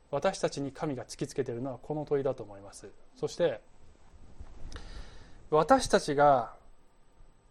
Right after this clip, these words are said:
私たちの、私たちの子供たちの命が重いと思う、思うほどね、その痛みが大きくなればなるほど、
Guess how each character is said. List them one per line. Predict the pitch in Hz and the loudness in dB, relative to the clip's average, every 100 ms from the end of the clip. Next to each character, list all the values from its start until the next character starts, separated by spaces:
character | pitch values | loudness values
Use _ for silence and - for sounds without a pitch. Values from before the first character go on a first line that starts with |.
| _ _ _ - _ _ | _ _ _ -20 _ _
私 | 147 - 285 - | -2 4 2 2
た | 233 | -4
ち | - 196 | -4 0
の、 | 180 180 - - - | 2 2 0 -20 -10
私 | - 175 269 262 | -4 -2 0 0
た | - 220 | 2 0
ち | - 190 | 0 -2
の | 151 | -2
子 | - 170 | 2 2
供 | 202 214 | 4 2
た | 190 170 | 2 2
ち | 160 | 0
の | 131 - | -4 -4
命 | 196 190 147 139 | -2 -2 -2 -2
が | 135 131 - - - _ _ _ _ - - | 0 0 -2 -20 -20 _ _ _ _ -6 4
重 | 202 294 269 | 8 8 8
い | |
と | - 139 | 4 2
思 | 170 233 | 6 6
う、 | 190 - | 6 0
思 | 151 202 262 | 4 8 8
う | |
ほ | 139 | 6
ど | 110 | -4
ね、 | 113 - - - - _ _ - - - | -8 -12 -18 -20 -20 _ _ -20 -20 -8
そ | - 233 | 2 4
の | 277 208 | 4 4
痛 | 202 285 | 6 8
み | 277 | 8
が | 220 135 - - | 6 4 2 0
大 | 220 254 | 4 4
き | 240 247 | 2 0
く | 254 | 4
な | 226 247 | 6 8
れ | 202 | 6
ば | 131 | 2
な | 127 196 | 4 6
る | 254 208 | 6 4
ほ | - - 160 | 0 -6 -2
ど、 | 147 277 - | 6 8 6